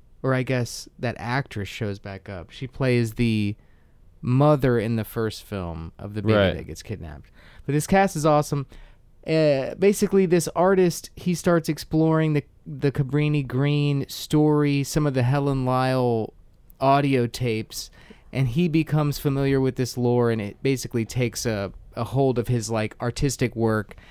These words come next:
Speaker 1: and that's kinda how we're brought into the Candyman story twenty twenty-one, yeah?
Speaker 2: Yeah,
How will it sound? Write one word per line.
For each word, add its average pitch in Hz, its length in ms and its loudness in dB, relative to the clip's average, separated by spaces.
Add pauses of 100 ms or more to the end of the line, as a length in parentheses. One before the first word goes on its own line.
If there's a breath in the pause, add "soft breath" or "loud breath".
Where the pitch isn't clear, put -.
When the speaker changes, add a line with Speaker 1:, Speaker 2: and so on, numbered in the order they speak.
(160 loud breath)
Speaker 1:
and 135 120 -2
that's 135 180 0
kinda 135 220 -4
how 120 200 0
we're 120 120 0
brought 110 320 -2
into 107 300 -4
the 92 420 -4 (480 soft breath)
Candyman 123 580 0
story 101 720 -4 (100)
twenty 110 240 -4
twenty-one, 95 480 -8
yeah? 143 280 -4 (240)
Speaker 2:
Yeah, 127 280 6